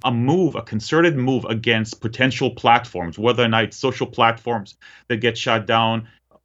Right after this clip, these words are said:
money-making, uh, platforms like, uh, Subscribestar that get shut down, you know, you get, remove their domain name, you remove their, their, uh, server hosting. You know,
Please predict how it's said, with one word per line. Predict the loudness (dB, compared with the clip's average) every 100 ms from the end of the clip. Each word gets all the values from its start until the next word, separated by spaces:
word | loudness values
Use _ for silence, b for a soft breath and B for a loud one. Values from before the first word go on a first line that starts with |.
| -8
money-making, | 0 0 2 0 0 -2 -4
uh, | -4 -4 -4 -6
platforms | 0 2 2 0 -4 -4 -4
like, | -4 -4 -4
uh, | -8
Subscribestar | -8 -12 -14 -2 0 0 -2 -2 -2
that | -2 -4 -8 -4
get | -4
shut | -2 -4 -2
down, | 0 2 0
you | -2
know, | -2
you | -2
get, | -2 -2
remove | 0 0 0 2
their | 4 4
domain | 2 0 2 2 2
name, | 0
you | 0
remove | 0 0 0 0
their, | 0 0 B B B
their, | -2 4 4 4 4
uh, | 2 0
server | -2 0 2 2 0
hosting. | 0 0 -2 -2 -2 -10 _ -4
You | 2
know, | 2 2